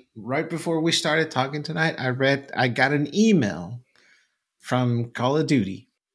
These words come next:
Uh, was it Call of Duty? Yeah, it was from Call of Duty. For season one Reloaded.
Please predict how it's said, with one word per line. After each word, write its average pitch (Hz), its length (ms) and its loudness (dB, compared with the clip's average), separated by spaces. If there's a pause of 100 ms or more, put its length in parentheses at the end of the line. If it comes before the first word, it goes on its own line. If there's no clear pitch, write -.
(100)
Uh, 98 200 -14
was 110 160 -10
it - 60 -20
Call 160 200 -4
of 156 60 -4
Duty? 165 320 -4 (440)
Yeah, 240 280 2
it 131 60 -2
was 262 240 -2
from 233 100 -2
Call 117 260 0
of 90 80 0
Duty. 92 340 -6 (680)
For 123 340 -2
season 196 880 4
one 165 320 4
Reloaded. 170 840 6